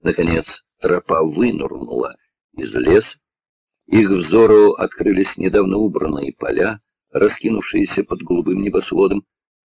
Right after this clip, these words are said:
Яркое солнце пригревало, заливисто щебетали птицы,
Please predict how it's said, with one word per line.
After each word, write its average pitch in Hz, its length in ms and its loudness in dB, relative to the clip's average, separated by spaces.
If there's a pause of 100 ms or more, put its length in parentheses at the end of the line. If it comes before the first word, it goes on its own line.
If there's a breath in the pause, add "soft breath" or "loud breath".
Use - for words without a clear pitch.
(120)
Яркое 95 380 2
солнце 90 480 -4
пригревало, 87 760 -2 (360)
заливисто - 680 0
щебетали - 540 0
птицы, - 520 -8